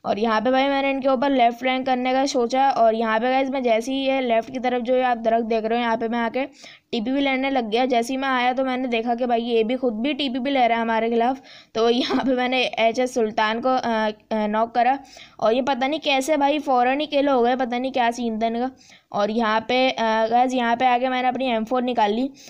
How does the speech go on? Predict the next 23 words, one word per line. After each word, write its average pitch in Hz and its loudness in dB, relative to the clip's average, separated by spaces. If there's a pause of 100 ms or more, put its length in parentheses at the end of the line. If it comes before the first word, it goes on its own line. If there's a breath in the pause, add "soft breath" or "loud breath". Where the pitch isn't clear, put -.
(140 loud breath)
और 214 0
यहाँ 226 0
पे 247 4
एचएस 247 0
वक्कास 226 2
बचा 233 0
था, 240 0
तो 240 0
भाई 226 2
यहाँ 233 0
पे 240 0
मैंने 240 0
इसको 233 -2
भी 294 0
हेडशॉट 254 0
से 262 -4
मार 233 -2
दिया 220 0
था, 233 2
देख 220 -2
सकते 220 -6
हो 220 2
आप। 262 0